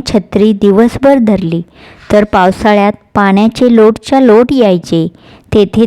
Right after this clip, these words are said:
त्या काळी भरपूर उतार होता. त्या पाण्याच्या लोटाने समाधीवरची माती वाहून जाऊ नये म्हणून तो वेडा शिष्य त्या समाधीच्या वरच्या भागावर आडवा झोपायचा. वरून पडणारा प्रचंड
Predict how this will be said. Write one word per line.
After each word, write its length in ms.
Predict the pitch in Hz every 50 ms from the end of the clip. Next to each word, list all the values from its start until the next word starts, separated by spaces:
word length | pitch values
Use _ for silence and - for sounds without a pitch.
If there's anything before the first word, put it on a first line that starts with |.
| 220 -
त्या 140 | 196 175 185
काळी 360 | 180 - 220 208 208 220 226
भरपूर 480 | 214 196 214 220 196 - - 247 269 269
उतार 420 | 254 226 208 - - 214 226 247
होता. 460 | 247 214 - 185 - - 170 160 160 160 - - - - - - - - _ _ _ -
त्या 120 | 254 262
पाण्याच्या 560 | 247 - 220 196 185 185 190 196 196 - 233 226
लोटाने 520 | 226 208 196 190 - 208 208 208 214 226
समाधीवरची 1080 | 226 - - 202 196 196 202 208 196 226 254 254 247 254 240 233 - - - 214 220 240 - - - _ _ - -
माती 440 | 202 202 196 196 - - - 254 262
वाहून 460 | 233 220 202 190 190 - 254 277 294
जाऊ 280 | 262 247 220 220 220 226
नये 220 | 220 226 220 220
म्हणून 400 | 220 220 240 247 233 208 202 214 226 - _ _ _ _ _ _ -
तो 120 | 262 262 254
वेडा 340 | 233 220 208 196 214 233 240
शिष्य 320 | 226 - 254 233 - - 254
त्या 180 | 254 277 262 254
समाधीच्या 720 | - - 220 202 202 202 214 208 226 226 - - 240 233 247
वरच्या 500 | 247 233 214 196 196 196 - - 233 247
भागावर 580 | 247 247 226 202 190 202 196 190 196 202 220 240 - _ _ _ _ _ _ _ _
आडवा 440 | - 196 190 190 196 190 220 247 269
झोपायचा. 760 | 240 - 240 208 180 180 - 226 240 254 247 - - 165 156 160 - _ _ _ - - - _ - 214
वरून 420 | 190 208 202 196 202 220 233 240
पडणारा 520 | - 196 185 175 180 185 190 190 202 208 214
प्रचंड 520 | - - 196 190 - - 214 214 220 220